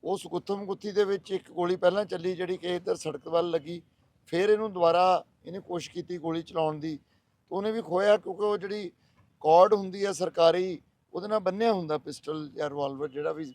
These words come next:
ਪੁਲਿਸ ਅਫਸਰ ਕੋ ਹੋਵੇ, ਉਹਦੇ ਕਰਕੇ ਉਹ ਬਚਾਅ ਹੋ ਗਿਆ, ਪੂਰਾ ਸਨੈਚਿੰਗ ਨਹੀਂ ਹੋਈ। ਤਾਂ ਉਸ ਗੁੱਥਮ ਗੁੱਥੀ 'ਚ ਇਹਦੇ ਸੱਟ ਲੱਗ, ਜਿਹੜੀ ਗੋਲੀ ਚੱਲੀ, ਜਿਹਦੇ ਨਾਲ ਇਹ ਇੰਜਰਡ ਹੋਇਆ, ਇਹਨੂੰ ਹਸਪੀਟਲ ਲੈ ਕੇ ਗਏ ਸੀ ਰਾਤ। ਬਾਕੀ ਜਿਹੜੇ ਇਹਦੇ ਤਿੰਨ ਮੁਲਜ਼ਮ ਨੇ ਇਹਨਾਂ ਦੇ ਨਾਲ ਦੇ, ਉਹਨਾਂ ਨੂੰ ਵੀ ਜਲਦੀ ਅਸੀਂ ਗ੍ਰਿਫਤਾਰ ਕਰਾਂਗੇ।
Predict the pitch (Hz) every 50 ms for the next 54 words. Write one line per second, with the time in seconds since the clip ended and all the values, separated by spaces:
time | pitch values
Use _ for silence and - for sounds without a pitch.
0 | _ - 135 135 147 131 143 147 127 - - 131 127 135 143 127 123 120 127 147
1 | - _ _ _ _ _ _ _ _ _ _ - - 202 202 233 226 - _ -
2 | - 185 180 165 - 202 196 196 202 196 - - 147 160 156 - - 165 160 165
3 | 170 170 170 170 190 190 185 202 175 185 185 190 - - 156 160 160 - 175 175
4 | 180 185 185 190 175 175 185 185 - 196 196 156 143 - 175 - 214 220 214 208
5 | 196 180 - 196 196 175 - 180 170 180 175 - 156 147 127 - 139 151 147 -
6 | _ _ _ _ _ _ _ _ _ - 135 151 170 139 147 147 160 165 160 -
7 | 175 147 156 180 196 202 196 165 180 180 180 175 175 175 175 170 160 156 160 165
8 | 165 160 147 147 139 143 - - _ _ _ _ _ _ _ _ _ _ - 170
9 | 190 180 151 160 156 - - 180 175 185 196 185 165 156 131 151 160 147 160 151
10 | 147 127 156 180 160 151 143 165 - _ _ _ _ _ _ _ _ _ _ _
11 | _ _ _ _ _ _ _ _ - 151 160 - - 214 214 208 220 220 226 226
12 | 220 226 226 - 208 190 196 208 202 202 190 175 175 214 214 214 214 208 208 214
13 | 214 208 196 180 165 160 160 170 160 190 202 202 202 214 214 208 214 180 175 170
14 | 160 151 175 180 151 127 175 135 156 151 - - - 151 151 147 - 151 143 139
15 | 151 175 190